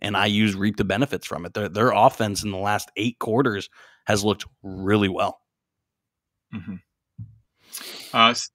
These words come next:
Speaker 2: someone else who's looked really well, I was watching, uh, a little tape of you guys on the, the Big Ten Networks, you know, sixty-minute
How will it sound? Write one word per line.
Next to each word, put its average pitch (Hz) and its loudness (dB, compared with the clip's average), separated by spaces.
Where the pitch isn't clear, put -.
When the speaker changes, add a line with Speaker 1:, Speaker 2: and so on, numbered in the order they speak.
Speaker 2:
someone 127 2
else 123 2
who's 101 -4
looked 101 -8
really 98 -2
well, 92 -4
I 98 -6
was 98 -8
watching, 98 -4
uh, 98 -6
a 120 -6
little 117 0
tape 110 -4
of 104 -8
you 107 -2
guys 101 -4
on 98 -4
the, 98 -8
the 104 -8
Big 101 -4
Ten - -12
Networks, 104 -4
you 117 -2
know, 104 -2
sixty-minute 110 0